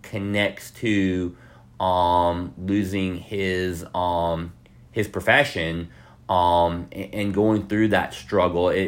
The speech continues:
it feels very real. Um, but the, the way he goes through it, um, i-, is,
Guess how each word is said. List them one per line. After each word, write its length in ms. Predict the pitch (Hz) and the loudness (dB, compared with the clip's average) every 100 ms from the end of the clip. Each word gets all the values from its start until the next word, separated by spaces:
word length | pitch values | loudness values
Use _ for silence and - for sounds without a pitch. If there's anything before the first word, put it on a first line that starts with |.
| - | -2
it 200 | 98 - | -6 -2
feels 300 | 117 104 95 | 2 4 4
very 340 | 104 95 90 | 2 4 2
real. 640 | 87 95 95 87 82 80 - - - - | 0 2 4 4 2 -2 -10 -20 -16 -6
Um, 600 | 87 87 85 82 85 90 - | -2 0 0 0 -2 -8 -4
but 280 | 95 90 - - - - - | -2 -2 -6 -20 -20 -18 -6
the, 140 | 95 - | -6 -4
the 160 | 98 | -2
way 400 | 95 101 120 120 | 0 4 6 4
he 220 | 107 110 | 2 -2
goes 340 | 95 98 92 92 | 2 4 4 0
through 360 | - 87 95 87 | -8 -2 0 2
it, 280 | 80 80 - - | 0 -2 -10 -8
um, 920 | 87 87 85 82 82 80 80 69 85 - - | -4 0 0 0 0 -2 -4 -8 -12 -18 -14
i-, 60 | 95 | -10
is, 760 | - - 90 87 85 - - | -8 -6 -6 -6 -8 -12 -16